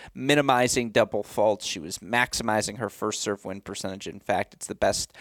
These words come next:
since her twenty fifteen season when she was her, playing her first matches on tour as an eighteen-year-old. I mean, again, she is also the oldest twenty-six-year-old we probably have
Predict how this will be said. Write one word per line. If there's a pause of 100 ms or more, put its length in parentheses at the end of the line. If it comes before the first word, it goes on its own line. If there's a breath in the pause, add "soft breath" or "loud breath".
(160 loud breath)
since
her
twenty
fifteen
season
when
she
was
her, (260)
playing
her
first
matches
on
tour (260 loud breath)
as
an
eighteen-year-old. (1160 soft breath)
I
mean,
again,
she
is
also
the
oldest
twenty-six-year-old
we
probably
have